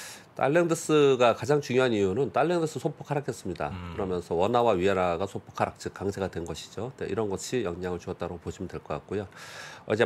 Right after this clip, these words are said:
Speaker 1: 파월 인-, 어, 의장의 인터뷰가 있었습니다. 이변이 없는, 어, 기존의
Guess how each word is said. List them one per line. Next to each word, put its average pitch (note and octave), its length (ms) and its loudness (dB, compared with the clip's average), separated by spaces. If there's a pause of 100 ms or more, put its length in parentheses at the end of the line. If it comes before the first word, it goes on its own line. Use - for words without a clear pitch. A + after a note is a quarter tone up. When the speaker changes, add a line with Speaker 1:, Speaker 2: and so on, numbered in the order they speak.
Speaker 1:
파월 E3 280 4
인-, B2+ 140 0 (160)
어, F#2 420 0
의장의 G#2+ 440 2
인터뷰가 A2 400 -2
있었습니다. E2 560 -8 (100)
이변이 A2 320 2
없는, F#2 480 0 (120)
어, D#2+ 340 -6
기존의 G#2 460 4